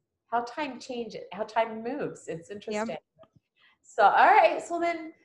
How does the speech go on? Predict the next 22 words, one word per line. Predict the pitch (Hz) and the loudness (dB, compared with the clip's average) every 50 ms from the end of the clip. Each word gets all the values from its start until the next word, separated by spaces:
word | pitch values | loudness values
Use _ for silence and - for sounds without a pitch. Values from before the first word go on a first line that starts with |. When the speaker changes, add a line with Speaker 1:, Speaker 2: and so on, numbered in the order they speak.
| _ _ _ _ | _ _ _ _
Speaker 1:
think | - - 320 | -12 -10 -8
about | 339 339 339 311 311 320 | -4 0 0 0 2 2
this. | 359 339 - 165 170 - - - - - - _ - | 2 2 2 0 -2 -6 -12 -20 -20 -20 -16 _ -12
It's, | 415 - - - _ | -10 -10 -12 -12 _
it's | - 427 427 - - - - - _ _ _ - | -6 -6 -6 -8 -10 -18 -20 -20 _ _ _ -14
twenty | - - 214 214 233 269 | -10 -8 -6 -6 -6 -8
twenty-one. | 254 - 339 349 392 403 349 277 233 220 214 214 214 220 247 269 269 - _ _ _ _ _ _ _ _ _ _ _ - | -8 -8 -8 -6 -4 -4 -2 -2 -2 0 0 -2 -2 -4 -6 -8 -10 -12 _ _ _ _ _ _ _ _ _ _ _ -10
It's | 208 - - | -10 -10 -8
September. | - - - - - 226 220 185 180 180 185 180 | -10 -10 -8 -6 -6 -6 -4 -2 0 0 0 -2
So | - - 208 190 | -4 -4 -4 -6
September | 190 - - - - - - - 226 240 240 311 349 349 | -6 -6 -10 -14 -14 -12 -10 -8 -6 -4 -2 -2 -2 -2
of | - - - - - _ _ | -4 -6 -10 -16 -20 _ _
twenty | - 208 208 220 240 254 247 | -8 -6 -6 -8 -10 -12 -14
twenty-two. | - - 202 196 196 190 190 190 - - 233 202 160 139 135 - - - _ _ _ _ _ _ _ _ _ _ _ _ _ _ _ _ _ _ _ _ _ _ _ _ _ _ _ _ _ _ _ _ _ _ _ 180 | -12 -10 -10 -8 -8 -8 -10 -12 -12 -10 -6 -4 -4 -4 -6 -6 -10 -16 _ _ _ _ _ _ _ _ _ _ _ _ _ _ _ _ _ _ _ _ _ _ _ _ _ _ _ _ _ _ _ _ _ _ _ -20
Okay, | 190 - - 214 190 | -18 -12 -10 -8 -4
get | 196 196 | -2 0
out | 196 208 208 | 0 0 0
the | - 240 | -2 -6
crystal | - - 226 220 - - 220 202 | -10 -10 -10 -12 -10 -10 -10 -8
ball. | 175 190 190 190 175 156 139 139 - - _ _ _ _ _ _ _ 285 285 _ _ 220 214 208 202 190 | -4 -4 -2 -2 -2 -4 -4 -6 -8 -12 _ _ _ _ _ _ _ -20 -20 _ _ -20 -20 -20 -18 -12
What, | 185 185 196 208 233 294 - - - - - _ _ _ _ 202 196 | -4 0 4 6 6 6 4 0 -8 -16 -20 _ _ _ _ _ -20
what, | 190 190 190 214 233 277 - | -12 -4 2 4 4 4 4